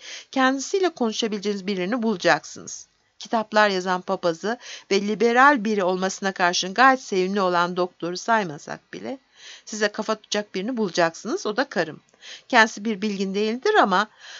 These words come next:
bana kalırsa anlamadığı şey yoktur. Tanrı'ya şükür sizi sihirbaz gibi parmaklara ve bir melek ruhuna sahip olan Bayan Jane'le bizi tanıştırmaya yetecek bir süre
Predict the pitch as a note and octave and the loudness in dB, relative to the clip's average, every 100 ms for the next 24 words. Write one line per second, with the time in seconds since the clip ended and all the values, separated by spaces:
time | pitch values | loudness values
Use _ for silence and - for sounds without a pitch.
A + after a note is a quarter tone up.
0 | - - _ - C4+ D4 E4+ E4 C#4 B3+ | -20 -20 _ 2 4 4 0 2 2 2
1 | A#3+ - D4+ D4 A#3+ A#3 G#3+ F#3 G#3+ A3+ | 0 2 4 4 4 2 0 0 0 0
2 | - G#3 F#3+ E3 - - E3 - G#3 F#3 | 0 0 0 -2 -2 -12 -12 0 2 2
3 | F#3 - G3 F#3+ F#3 - F3+ - F#3+ F#3 | 0 -2 -4 -4 -4 -6 -8 -6 -4 2
4 | G#3 A3 G#3+ F#3 F3+ F#3+ F3 F3+ F3 F3 | 6 6 4 -6 -2 0 2 2 -2 -2
5 | E3+ E3+ - - - F#3+ F3 A#3 G#3 G#3 | 0 0 -4 -18 -4 -4 -2 -2 0 2
6 | A3 B3+ F#3 F3+ F#3 F#3 F#3+ F3+ G#3 F3+ | 2 2 0 -2 -2 0 4 4 4 2
7 | F3 F3 F3 G3+ G3+ G3 F#3+ G3+ F#3+ E3+ | 2 0 0 0 2 0 0 0 0 -2
8 | A3 D4 - _ A#3+ G#3 A3 G3+ G3+ - | -2 -6 -14 _ -8 -8 -6 -6 -4 -4
9 | G3 G#3+ G3 - C4 B3+ F#3 - G3+ C4+ | -4 -2 -2 -2 -4 -2 -6 -6 -2 -2